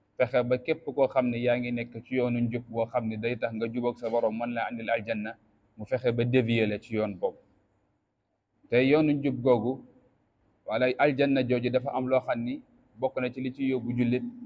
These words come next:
mooy Yàlla jéggal ko ay bakkaaram, goreel ko ci safara. Kon bis boobu bu xoolee Yàlla lim bi muy jéggal nit ci ay bàkkaar ak ñi muy goreel ci nit ci safara, bari waaye na bari boo xam ne loolu daf koy metti, ndax dafay gàllankoor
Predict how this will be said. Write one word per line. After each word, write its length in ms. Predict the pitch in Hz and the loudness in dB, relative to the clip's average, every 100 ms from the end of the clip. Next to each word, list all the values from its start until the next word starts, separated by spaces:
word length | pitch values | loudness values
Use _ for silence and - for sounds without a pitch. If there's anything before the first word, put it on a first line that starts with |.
| - | -12
mooy 180 | 113 120 | -6 -2
Yàlla 240 | 123 131 123 | 0 0 -2
jéggal 440 | 120 123 107 113 | -2 -2 -2 -2
ko 80 | 117 | 0
ay 120 | 113 | 0
bakkaaram, 500 | 107 113 117 113 117 | 0 0 0 0 -2
goreel 240 | 107 113 107 | -2 -2 -2
ko 120 | 107 | -6
ci 60 | - | -8
safara. 380 | 107 104 98 - _ _ _ _ _ _ _ - | -4 -2 -2 -6 _ _ _ _ _ _ _ -6
Kon 120 | 117 | 0
bis 180 | 147 156 | 0 0
boobu 260 | 147 139 135 | 0 0 0
bu 140 | 151 151 - | -2 -4 2
xoolee 400 | 143 123 98 - - _ _ _ _ - | 2 4 0 -6 -16 _ _ _ _ -6
Yàlla 280 | 120 131 123 | -2 0 2
lim 420 | 123 127 139 127 | 2 2 0 0
bi 80 | 131 | 0
muy 200 | 151 156 120 | 0 -2 -2
jéggal 360 | 143 123 123 123 | -2 -2 -2 -2
nit 220 | 120 - | -4 -6
ci 80 | - | -8
ay 100 | 110 | -4
bàkkaar 380 | 107 - 104 107 - | -4 -2 -2 -2 -4
ak 140 | - | -8
ñi 120 | 131 | -4
muy 140 | 156 147 | 0 0
goreel 380 | 113 139 127 117 | 2 2 2 0
ci 80 | 123 | -4
nit 140 | - | -4
ci 60 | - | -6
safara, 480 | 135 110 104 92 - - _ _ _ _ - | 0 2 2 0 -10 -20 _ _ _ _ -2
bari 200 | 139 151 | 2 6
waaye 220 | 151 143 | 8 6
na 120 | 127 117 | 4 2
bari 220 | 127 123 | 2 4
boo 180 | 120 120 | 2 2
xam 180 | 123 113 | 0 -2
ne 60 | |
loolu 280 | 110 123 117 | 0 -2 0
daf 180 | 123 - | -4 -2
koy 140 | 123 117 | -4 -2
metti, 340 | 113 - 104 | -6 -10 -6
ndax 220 | 117 - | -4 -4
dafay 240 | 113 120 120 | -6 -4 -2
gàllankoor 640 | 113 110 110 107 104 107 | 2 4 2 0 2 2